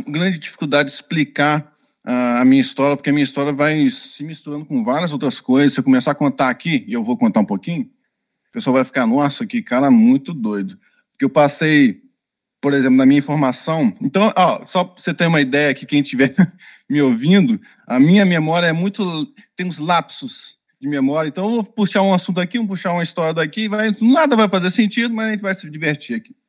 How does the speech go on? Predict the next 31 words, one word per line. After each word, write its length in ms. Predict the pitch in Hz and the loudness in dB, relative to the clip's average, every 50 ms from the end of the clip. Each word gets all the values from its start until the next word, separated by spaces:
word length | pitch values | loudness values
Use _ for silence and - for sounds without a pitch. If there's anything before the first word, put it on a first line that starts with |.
| _ _ _ | _ _ _
<laughs> 540 | 147 - - - 196 - - - 139 135 _ _ _ - _ _ _ _ _ _ _ _ _ _ _ _ _ _ _ _ _ _ _ _ _ _ | -20 -18 -2 -2 -2 -2 -2 -12 -16 -16 _ _ _ -20 _ _ _ _ _ _ _ _ _ _ _ _ _ _ _ _ _ _ _ _ _ _
A 100 | - 165 | 4 4
minha 160 | 175 180 185 | 6 6 6
formação, 540 | 185 - 175 175 175 156 151 - - 170 165 160 | 4 4 4 4 4 4 2 2 0 -2 -2 0
por 140 | 165 139 | 0 0
exemplo, 680 | 139 135 123 113 139 165 196 196 185 - - 107 98 - _ _ _ _ _ _ _ _ _ _ - | 0 0 0 -2 -4 -2 -2 -2 -2 -4 -6 -8 -8 -10 _ _ _ _ _ _ _ _ _ _ -8
é, 840 | 127 131 131 131 131 131 127 123 123 120 117 113 107 107 104 101 - - - - _ - - | -4 -2 -2 0 0 0 0 0 -2 -2 -2 -4 -4 -4 -6 -8 -10 -12 -20 -20 _ -20 -18
desde 460 | - 123 117 165 190 233 247 220 190 208 | -14 -8 -2 0 2 2 2 4 4 4
a 80 | 185 170 | 4 4
música 360 | 160 165 190 190 - - 160 | 2 2 0 0 0 0 2
lá 220 | 151 151 160 214 277 | 2 4 2 2 0
atrás, 460 | 269 - - 156 147 160 196 220 185 | 0 0 0 2 2 2 0 -2 -2
né, 140 | 175 147 139 | -2 -2 -2
no 120 | 135 131 | 0 0
meu, 200 | 131 131 131 127 123 120 117 113 107 104 98 95 87 87 95 - _ _ _ _ _ _ _ _ _ _ | 0 0 0 0 -2 -2 -4 -4 -4 -4 -4 -4 -6 -8 -10 -12 _ _ _ _ _ _ _ _ _ _
no 80 | 113 | -4
meu 140 | 113 117 127 | -2 0 0
ensino 340 | 131 - - - 131 127 117 | -2 -2 -2 -4 -2 -2 0
médio, 400 | 107 113 123 139 143 123 117 110 | 0 0 0 0 -2 -2 -4 -4
lá 320 | 107 117 135 147 143 131 | -2 0 0 2 0 0
com 140 | - - 113 | 0 2 2
meus 540 | 113 110 110 107 101 95 - - - - - _ _ _ _ _ _ _ _ _ _ _ _ | 2 4 2 0 0 -2 -6 -8 -10 -12 -14 _ _ _ _ _ _ _ _ _ _ _ _
doze, 380 | - 98 127 139 147 135 - 113 | -6 -2 0 2 2 0 -2 -4
treze, 280 | - 117 131 135 131 | -4 -2 -2 -2 0
quatorze, 320 | - 120 113 - 131 120 - | -2 -4 -2 0 -2 -2 2
quinze, 200 | - 131 123 110 | 4 4 4 4
dezesseis, 260 | 113 107 - 131 127 | 2 2 2 2 2
dezessete 480 | 104 110 107 - 127 123 117 - - 120 | 2 -2 -4 -4 -4 -4 -4 -4 -2 -2
anos, 440 | 123 135 139 139 127 - - - | 0 2 0 0 -2 -6 -12 -12
eu, 220 | 110 110 113 95 - _ _ _ _ _ _ _ _ _ | -10 -8 -8 -10 -12 _ _ _ _ _ _ _ _ _
eu 220 | 110 107 107 - | -6 -6 -6 -6